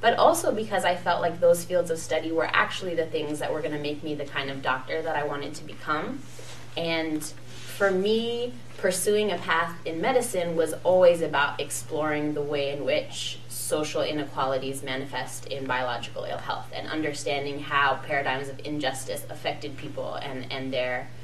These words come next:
health outcomes, and I didn't feel like organic chemistry and physics were helping me grow in the way that I wanted to, to become a better physician. So the Humanities and Medicine program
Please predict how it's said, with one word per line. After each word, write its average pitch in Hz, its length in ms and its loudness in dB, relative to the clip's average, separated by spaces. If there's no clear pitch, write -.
health 285 240 6
outcomes, 143 600 0
and 160 180 -4
I 151 100 -2
didn't 180 420 -2
feel 143 240 -4
like 131 180 0
organic 131 380 -4
chemistry 131 500 -8
and 139 140 -8
physics 131 680 -6
were 151 120 -2
helping 156 420 0
me 135 220 -4
grow 135 360 0
in 139 220 -4
the 131 80 -2
way 127 160 0
that 123 140 -4
I 117 100 -2
wanted 127 380 -6
to, 196 200 -2
to 170 160 -8
become 139 460 -6
a - 60 -8
better 139 240 -4
physician. 214 500 -4
So 165 580 6
the 165 60 -2
Humanities 170 440 2
and 160 80 0
Medicine 151 340 0
program 147 600 0